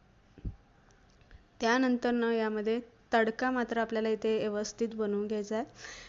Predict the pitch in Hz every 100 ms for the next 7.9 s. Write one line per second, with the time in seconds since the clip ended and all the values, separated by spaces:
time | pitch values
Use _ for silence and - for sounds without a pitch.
0 | - - - - 226 233 262 277 277 254
1 | 254 247 240 240 240 240 233 - 240 226
2 | 226 233 247 233 233 226 220 220 - 247
3 | 247 226 220 214 214 208 202 214 247 214
4 | 214 220 220 214 220 220 - 208 220 214
5 | 208 220 233 233 226 233 226 214 220 269
6 | 320 - - - 214 214 214 220 220 214
7 | 202 208 220 - 233 233 226 220 233